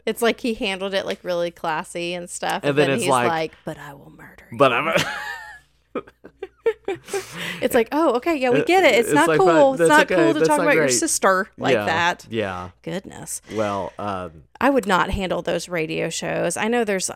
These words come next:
Speaker 1: certain radio shows that you listen to a lot. Paul Finebaum. Those things stress me out.
Speaker 2: Where it's live and you don't have the
Speaker 1: Yes.
Speaker 2: power of
Speaker 1: That
Speaker 2: editing.
Speaker 1: is not something you, me, and the S E C will ha-, do in the future.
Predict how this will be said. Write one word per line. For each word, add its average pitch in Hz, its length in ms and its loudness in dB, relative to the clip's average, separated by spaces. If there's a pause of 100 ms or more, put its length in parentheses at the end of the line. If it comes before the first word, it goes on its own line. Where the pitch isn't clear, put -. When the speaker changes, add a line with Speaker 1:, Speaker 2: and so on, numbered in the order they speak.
(180)
Speaker 1:
certain 185 320 -4
radio 170 360 -2
shows 175 360 -4
that - 100 -10
you 185 140 -6
listen 180 280 -6
to 185 180 -6
a 180 40 -2
lot. 170 500 0 (400)
Paul 196 240 -4
Finebaum. 175 840 -4 (540)
Those 220 240 -10
things 226 180 -8
stress - 500 -6
me 143 180 -16
out. 104 160 -12
Speaker 2:
Where 123 140 4
it's 113 200 -4
live 113 580 0
and 104 100 -2
you 208 60 0
don't 240 100 -2
have 208 360 2
the 214 60 -4
Speaker 1:
Yes. - 80 -6
Speaker 2:
power 110 300 0
of 143 100 -6
Speaker 1:
That 104 180 -4
Speaker 2:
editing. 226 260 2
Speaker 1:
is - 120 -4
not 214 240 -2
something 196 320 -6
you, 185 160 -4
me, 175 100 -2
and 170 80 -2
the 147 100 -4
S 156 180 -6
E 160 60 -8
C 156 240 -6
will 160 240 -4
ha-, 165 220 -8
do 160 240 -6
in 170 120 -6
the 170 80 -10
future. - 580 -10